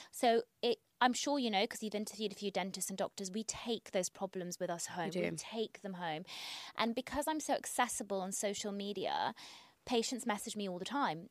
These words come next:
Speaker 1: And
Speaker 2: Uh-huh.
Speaker 1: then if they see me online and think I don't respond,
Speaker 2: You
Speaker 1: it's
Speaker 2: don't
Speaker 1: really
Speaker 2: care.
Speaker 1: difficult.
Speaker 2: Mm-hmm.
Speaker 1: Exactly. So for me, it's been a really, really difficult boundary. I can't, I haven't actually been able to put it into effect.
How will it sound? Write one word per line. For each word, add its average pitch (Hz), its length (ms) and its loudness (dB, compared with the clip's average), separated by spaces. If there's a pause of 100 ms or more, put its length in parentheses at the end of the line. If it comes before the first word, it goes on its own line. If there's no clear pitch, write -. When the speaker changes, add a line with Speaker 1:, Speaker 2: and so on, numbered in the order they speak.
Speaker 1:
And 202 100 4
Speaker 2:
Uh-huh. 175 120 8
Speaker 1:
then 233 80 4
if 247 100 2
they 247 140 4
see 277 200 0
me 269 140 4
online 233 420 6
and 190 80 -2
think 208 160 -2
I 214 60 2
don't 185 220 2
respond, 208 720 6
Speaker 2:
You - 80 -18 (240)
Speaker 1:
it's 202 120 4
Speaker 2:
don't 175 100 12
Speaker 1:
really 208 120 10
Speaker 2:
care. 156 140 12
Speaker 1:
difficult. 165 380 0
Speaker 2:
Mm-hmm. 175 120 2
Speaker 1:
Exactly. 175 460 4 (300)
So - 260 4
for 294 160 -2
me, 311 140 0 (100)
it's - 100 -2
been 277 160 2
a 240 60 2
really, 220 360 0
really 214 200 0
difficult 202 960 0 (260)
boundary. 190 680 2 (300)
I 240 140 12
can't, 254 500 8
I 214 60 4
haven't 233 340 6
actually 202 600 6
been 202 240 2
able 190 400 4
to 196 320 0
put - 160 -2
it - 60 2
into 185 180 -2
effect. - 400 0